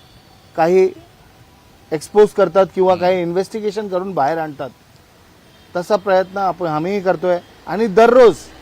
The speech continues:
Speaker 2: हम्म.
Speaker 1: जे जे आम्हाला वाटतंय की यावर प्रश्न विचारला पाहिजे, हे का झाला नाही,
Speaker 2: हम्म.
Speaker 1: अनिश आणि अश्विनीला न्याय भेटला पाहिजे.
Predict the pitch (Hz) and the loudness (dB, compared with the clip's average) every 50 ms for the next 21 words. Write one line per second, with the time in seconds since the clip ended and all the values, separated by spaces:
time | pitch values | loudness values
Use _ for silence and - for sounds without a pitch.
0 | - - 135 131 120 113 95 87 - - 127 170 208 220 220 214 185 175 190 208 | -20 -18 -16 -14 -14 -16 -16 -18 -18 -4 2 4 6 6 6 4 2 -2 0 2
1 | 208 214 220 - - - - - - 156 165 180 185 190 202 196 190 180 180 - | 2 2 2 0 -2 -8 -20 -16 -8 -4 -2 0 0 2 2 2 2 2 0 0
2 | - 220 214 202 180 175 202 196 175 180 175 185 190 170 - 180 175 175 - - | -2 -2 -2 -2 -2 0 0 2 4 4 2 2 0 -2 -4 -4 -4 -4 -4 -6
3 | 202 196 185 185 170 - 214 214 208 214 202 185 180 170 156 156 147 127 - - | -6 -6 -4 -4 -2 -2 -2 0 0 0 -2 -2 -4 -4 -4 -6 -8 -10 -10 -16
4 | - - - - - - - - - 175 196 196 - - 202 196 202 180 180 170 | -20 -20 -20 -20 -20 -20 -18 -6 -2 0 0 0 0 2 4 4 4 4 2 2
5 | 180 185 185 185 175 170 165 139 117 - _ - 113 113 104 95 165 180 208 226 | 2 2 0 -2 -4 -6 -8 -10 -12 -14 _ -20 -20 -14 -8 -4 -4 -2 0 -2
6 | 247 240 - - - - _ _ - 165 185 196 190 175 165 - - 190 202 202 | -2 -4 -6 -10 -18 -20 _ _ -12 -10 -8 -6 -4 -4 -6 -6 -8 -8 -8 -6
7 | 196 202 202 196 196 196 - _ _ _ _ _ _ _ _ _ - 151 160 170 | -2 0 0 0 0 -2 -4 _ _ _ _ _ _ _ _ _ -10 -6 -2 -2
8 | 190 196 180 180 165 165 185 180 165 165 156 143 143 | 0 0 0 -2 -2 -2 -2 -2 -2 -2 -4 -6 -6